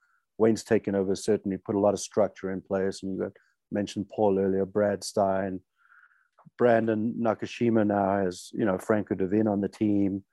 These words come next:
So everybody's got an expert voice, and then, you know, some sport traveling. The strength and conditioning components become, uh, not so much the strength and conditioning, but the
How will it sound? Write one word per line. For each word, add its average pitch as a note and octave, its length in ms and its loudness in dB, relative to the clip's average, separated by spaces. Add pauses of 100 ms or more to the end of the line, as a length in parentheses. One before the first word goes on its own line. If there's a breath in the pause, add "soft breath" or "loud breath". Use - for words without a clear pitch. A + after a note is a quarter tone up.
(380)
So - 160 0
everybody's B2+ 760 4
got A#2+ 240 4
an A#2 180 -2
expert A2+ 460 -4
voice, A2 380 2
and G#2+ 240 -6
then, G#2+ 420 -2 (680)
you C3 80 0
know, G2+ 140 2
some G2 200 -6
sport - 360 0
traveling. G#2+ 420 0
The A2+ 80 0
strength A#2+ 380 -2
and G#2 100 -4
conditioning A2 400 -4 (180)
components A2 520 -6
become, G#2 500 -6 (680)
uh, G2+ 300 0
not C3 320 0 (220)
so - 140 -4
much A#2+ 260 0
the G#2 120 -6
strength B2+ 280 -2
and A2+ 140 -4
conditioning, A2+ 280 -2
but G2+ 180 -4
the G#2 140 -4